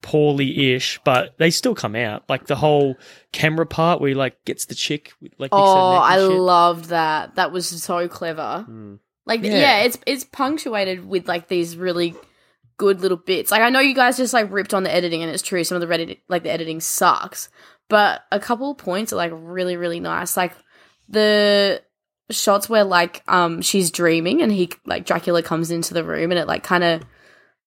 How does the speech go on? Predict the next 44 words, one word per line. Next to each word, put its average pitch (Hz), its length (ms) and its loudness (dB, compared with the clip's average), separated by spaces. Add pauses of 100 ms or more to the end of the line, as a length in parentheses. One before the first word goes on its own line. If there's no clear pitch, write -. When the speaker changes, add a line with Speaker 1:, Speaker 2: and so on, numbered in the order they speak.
(320)
Speaker 2:
looks 190 180 0
like 180 120 2
he's 180 160 0
crossing 170 520 -2
realms. 156 580 -2
It, - 280 -4 (100)
it 196 240 -4
looks 117 160 0
Speaker 3:
Yeah, 117 120 2
Speaker 2:
really 117 120 4
Speaker 1:
yeah, 117 300 4
Speaker 2:
cool. 90 120 0
Speaker 3:
that's, - 100 -8
that's - 280 -12
good. - 220 -14
Speaker 2:
And 214 100 4
it, 208 40 6
Speaker 3:
Yeah. 202 40 4
Speaker 2:
like, 208 140 2
hints 220 340 -2
at 202 140 2
his 190 380 -4 (580)
power, 185 380 2
but 156 140 -10
just - 220 -6
also 196 320 -6
looks 165 320 -14 (180)
dope. 143 420 -4 (760)
And 220 140 2
the 226 60 0
final 220 300 2
shot - 220 0
of 202 120 0
him 208 140 -4
on 190 100 -2
fire 190 480 2
was 180 200 -8
really 185 420 -6
nice. 175 760 -6 (460)
Like, 202 200 -2
there's 240 160 2
Speaker 3:
Mm. 247 40 2
Speaker 2:
a - 40 -4
couple. 262 520 -4